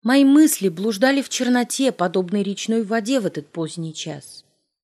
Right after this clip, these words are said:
На мгновение мне представилось, что на цементном заводе тоже смотрит в окно какой-нибудь усталый человек, такой же одинокий,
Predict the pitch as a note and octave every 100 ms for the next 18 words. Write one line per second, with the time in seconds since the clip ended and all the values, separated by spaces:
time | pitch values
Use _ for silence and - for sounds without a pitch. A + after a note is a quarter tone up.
0 | _ A3+ B3+ A3 B3 A#3 B3+ A#3 A#3 A3+
1 | A3 A#3 - - A#3+ G#3+ F3+ - - G3+
2 | G#3 A#3+ B3 A#3+ A#3 G#3 F3+ G3 B3 G#3+
3 | A3 - B3 G3 F#3 - A3 G3+ F3+ F#3+
4 | F#3+ C4 C4 F#3+ G3 G3 F3 F3 F#3+ -
5 | G3+ G3 G3 - G#3 G3+ E3 D#3 - -
6 | _ _ _ _ _ G#3 A3+ G3+ G3 E3
7 | F3 E3+ D3+ - -